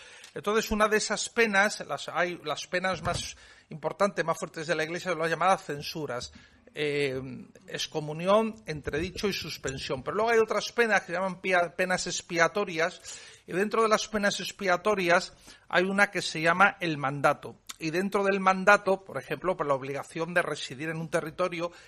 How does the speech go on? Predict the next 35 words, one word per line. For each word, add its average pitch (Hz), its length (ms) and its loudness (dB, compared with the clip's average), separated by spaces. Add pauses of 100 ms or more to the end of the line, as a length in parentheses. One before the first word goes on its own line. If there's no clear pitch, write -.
(100)
está 214 260 -2
también, 214 540 0
ha 190 120 8
recuperado 196 720 0
este 180 240 -4
nuevo 196 300 0
libro 185 300 -2
sexto, 185 520 0 (240)
cosa 180 440 0
que 180 280 0
el 165 140 -2
Código 175 320 0
del 170 120 4
ochenta 165 440 -2
y 160 60 -2
tres 175 280 -2
lo 143 100 0
había 165 180 2
dejado, 165 360 2
pero 139 200 -6
sí 156 80 -8
estaba 175 320 2
presente 165 400 -4
en 160 60 -2
el 147 100 -8
Código 165 300 0
del 156 120 -2
diecisiete, 156 560 -4
en 127 60 -2
la 131 80 0
tradición 139 460 -4
canónica 165 420 -2
de 165 60 4
la 165 100 0
Iglesia, 165 420 -2